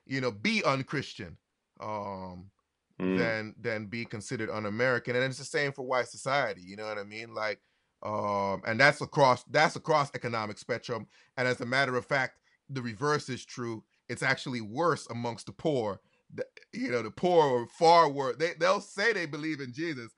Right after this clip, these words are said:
Speaker 1: but they much rather be American than be Christian.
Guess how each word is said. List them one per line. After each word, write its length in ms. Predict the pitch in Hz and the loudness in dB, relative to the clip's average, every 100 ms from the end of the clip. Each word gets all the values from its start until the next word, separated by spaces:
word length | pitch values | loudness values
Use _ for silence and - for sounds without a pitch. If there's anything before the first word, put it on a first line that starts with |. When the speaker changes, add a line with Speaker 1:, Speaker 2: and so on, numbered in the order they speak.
| _ _ | _ _
Speaker 1:
but 160 | 135 139 | -10 -4
they 200 | 180 180 | -2 -2
much 480 | 151 147 180 214 208 | -6 -8 -2 -2 -2
rather 400 | 180 190 175 170 | 0 0 2 -2
be 240 | 151 170 | -4 -4
American 760 | 156 156 175 151 139 135 110 110 _ _ | -2 2 4 4 0 -6 -12 -14 _ _
than 160 | 135 127 | -10 -8
be 140 | 127 | -8
Christian. 500 | 117 156 131 - 95 | -8 -8 -8 -10 -18